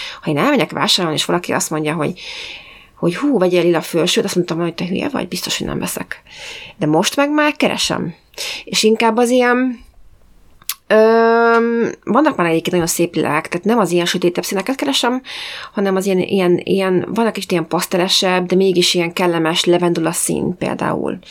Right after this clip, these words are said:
Az is baromi szép tud lenni. Úgyhogy én, én ilyesmi árnyalatokban tudom elképzelni. Úgyhogy egyébként, ö, ezt azért is mondtam el, mert egy betegség sem véletlen jön, és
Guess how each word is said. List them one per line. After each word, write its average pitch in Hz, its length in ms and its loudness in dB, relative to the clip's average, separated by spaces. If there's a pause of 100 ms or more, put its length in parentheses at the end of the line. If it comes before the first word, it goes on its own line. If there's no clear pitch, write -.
(440)
Az - 120 -2
is 175 100 2
baromi 165 260 0
szép - 260 -2
tud - 160 -6
lenni. 151 420 0 (520)
Úgyhogy 190 400 0
én, 208 220 4
én 214 260 2
ilyesmi 185 480 2
árnyalatokban 160 840 0
tudom 165 200 -2
elképzelni. 233 720 0 (1500)
Úgyhogy - 400 0 (260)
egyébként, 262 680 4
ö, 254 200 4
ezt 233 220 0
azért 320 260 2
is 208 120 0
mondtam 185 360 0
el, 180 200 2
mert 226 200 0
egy 190 80 4
betegség 185 440 0
sem 175 200 0
véletlen 165 460 0
jön, 151 460 0 (440)
és 180 540 0